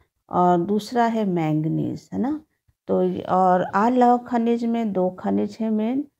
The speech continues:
वो है आपका तांबा यानी कॉपर, और दूसरा है बॉक्साइट यानी बॉक्साइट। तो सबसे पहले हम लोग लौह खनिज पढ़ेंगे। तो लौह खनिज में सबसे पहला खनिज कौन सा है? लौह अयस्क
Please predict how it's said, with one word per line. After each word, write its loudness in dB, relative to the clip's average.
वो 4
है 2
आपका -4
तांबा -2
यानी -2
कॉपर, -6
और -2
दूसरा -4
है -2
बॉक्साइट -4
यानी -8
बॉक्साइट। -10
तो 2
सबसे 0
पहले 2
हम -2
लोग -2
लौह 4
खनिज -2
पढ़ेंगे। -2
तो -2
लौह 4
खनिज -2
में 0
सबसे -2
पहला 0
खनिज -4
कौन -4
सा -8
है? -6
लौह -4
अयस्क -8